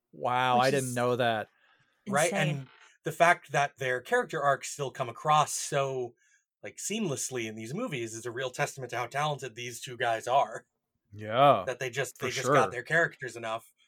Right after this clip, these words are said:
Speaker 3: that it doesn't feel out of place that that was one of the first things with, that was filmed and one of the last
Speaker 1: Wow.
Speaker 3: pieces of who their characters are
Speaker 2: Mm-hmm.
Speaker 3: in this trilogy.
Speaker 2: Yeah.
Speaker 1: That's amazing. Wow, that's
Speaker 3: Yeah.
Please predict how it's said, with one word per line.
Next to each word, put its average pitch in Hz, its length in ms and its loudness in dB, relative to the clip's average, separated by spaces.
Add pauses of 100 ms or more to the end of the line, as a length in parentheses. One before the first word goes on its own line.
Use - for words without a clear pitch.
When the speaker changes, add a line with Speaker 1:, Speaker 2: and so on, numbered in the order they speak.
(280)
Speaker 3:
that 127 100 -4
it 113 80 -14
doesn't 131 320 -4
feel 131 200 -2
out 123 100 0
of 120 100 -8
place 143 340 -4
that - 180 -14
that 117 200 -4
was 117 160 -12
one 123 120 -8
of 117 40 -12
the 117 80 -12
first 123 360 -8
things 120 340 -12
with, 117 200 -16
that 117 140 -8
was 120 140 -16
filmed 135 540 -4 (420)
and 123 140 -10
one 120 100 -6
of 117 60 -8
the 120 80 -6
last 117 400 -2
Speaker 1:
Wow. 98 80 -10
Speaker 3:
pieces 113 320 -10
of - 100 -10
who 131 140 -12
their 120 120 -6
characters 160 560 -4
are 113 420 -6 (180)
Speaker 2:
Mm-hmm. 202 180 -6
Speaker 3:
in 143 160 -6
this 175 160 -12
trilogy. - 640 -12
Speaker 2:
Yeah. 175 300 -6 (1200)
Speaker 1:
That's 165 140 -4
amazing. 110 640 -6 (120)
Wow, 110 280 -2
that's 123 200 -8
Speaker 3:
Yeah. 127 280 -2